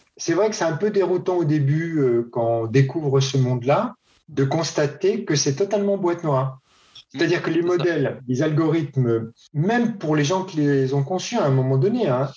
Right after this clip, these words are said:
Speaker 1: on ne sait
Speaker 2: <laughs>
Speaker 1: pas exactement, euh, comment ça se passe.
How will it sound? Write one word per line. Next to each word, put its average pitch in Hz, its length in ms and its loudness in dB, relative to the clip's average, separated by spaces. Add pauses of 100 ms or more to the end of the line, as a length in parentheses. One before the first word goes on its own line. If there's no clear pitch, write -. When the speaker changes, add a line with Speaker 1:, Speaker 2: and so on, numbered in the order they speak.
(120)
Speaker 1:
on 147 140 -2
ne 156 160 2
sait 170 300 0
Speaker 2:
<laughs> - 80 -2
Speaker 1:
pas 247 300 -2 (220)
exactement, 175 1040 -2 (280)
euh, - 40 2
comment 180 280 0
ça 175 160 0
se - 100 -6
passe. - 680 -2